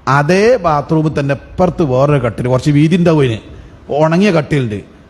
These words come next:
അയിമൽക്ക് ഇന്നെ എടുത്ത് കിടത്തി, മേത്തുനിന്ന് വെള്ളമൊക്കെ അങ്ങനെ ഒപ്പി, മൂന്നാമത്തെ കട്ടുമേൽ നേരത്തെ തന്നെ കഫംപട ശരിയാക്കി വെച്ചിന്, അയിക്കാണ്ട് കിടത്തി,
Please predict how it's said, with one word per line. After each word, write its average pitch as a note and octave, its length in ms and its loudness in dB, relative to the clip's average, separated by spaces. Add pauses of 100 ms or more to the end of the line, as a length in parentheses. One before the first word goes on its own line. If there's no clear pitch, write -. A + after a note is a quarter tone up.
അയിമൽക്ക് G#3 500 -2
ഇന്നെ G3 220 0
എടുത്ത് E3+ 320 -2
കിടത്തി, C#3+ 580 -4
മേത്തുനിന്ന് D3 500 -2
വെള്ളമൊക്കെ C#3+ 500 -2
അങ്ങനെ B2+ 220 -2
ഒപ്പി, A2 360 -6 (420)
മൂന്നാമത്തെ C4 720 2
കട്ടുമേൽ A3+ 520 -2
നേരത്തെ F#3+ 360 -2
തന്നെ G3+ 140 0
കഫംപട F3 720 0
ശരിയാക്കി D3+ 360 0
വെച്ചിന്, B2 340 0 (360)
അയിക്കാണ്ട് F3 480 2
കിടത്തി, C3 540 -4